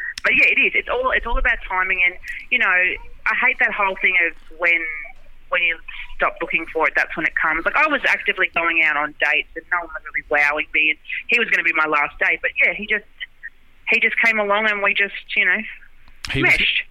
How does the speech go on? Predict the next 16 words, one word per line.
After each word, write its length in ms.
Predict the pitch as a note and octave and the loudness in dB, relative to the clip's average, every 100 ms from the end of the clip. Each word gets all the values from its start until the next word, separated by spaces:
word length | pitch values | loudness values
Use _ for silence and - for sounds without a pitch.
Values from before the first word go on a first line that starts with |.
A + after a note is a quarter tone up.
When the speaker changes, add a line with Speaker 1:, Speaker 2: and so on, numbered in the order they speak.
| - | -6
Speaker 2:
he 120 | C#3 C#3 | -2 0
was 120 | C3+ | 2
gonna 160 | C3+ B2+ | 2 2
be 140 | A#2+ | 2
your 160 | D3 D3+ | 2 2
Speaker 1:
Yeah. 60 | A2+ | 2
Speaker 2:
last 220 | A2 - | 0 0
date 260 | A2 A#2 - - - | 0 -2 -6 -20 -8
until, 440 | A#2+ A2+ - A2+ G#2+ | -4 -2 -2 -2 -2
what, 260 | G#2+ G2+ A2 | -2 -4 -4
you 100 | G#2+ | -6
jumped 340 | G#2 G#2 F#2+ | -4 -4 -2
over 140 | G#2+ G2 | -4 -4
the 80 | |
fence, 320 | - A#2 - A2+ | -4 -4 -4 -6
or? 320 | G2 F#2+ | -4 -4